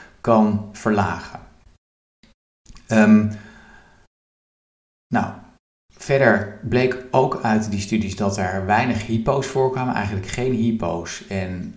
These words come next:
minder kans op hypo's als je dit middel combineert bijvoorbeeld met metformine. Ehm, van die G L P één agonisten heb je ook nog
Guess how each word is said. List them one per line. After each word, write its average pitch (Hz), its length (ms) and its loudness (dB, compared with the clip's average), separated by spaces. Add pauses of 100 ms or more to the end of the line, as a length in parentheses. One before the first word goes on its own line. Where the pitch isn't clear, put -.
(100)
minder 101 600 0
kans 101 300 -2
op 101 100 -8
hypo's 101 520 -4
als 92 200 -10
je - 80 -16
dit 92 200 -10
middel 95 240 -4
combineert 95 440 0
bijvoorbeeld 95 320 -6
met 87 140 -8
metformine. 95 680 -4 (1080)
Ehm, 101 460 2 (280)
van - 340 0
die 110 100 2
G 107 100 0
L 107 200 0
P 101 100 -6
één 110 540 0
agonisten 98 920 -4
heb 101 200 -6
je 101 140 -8
ook 131 160 -4
nog 117 260 -4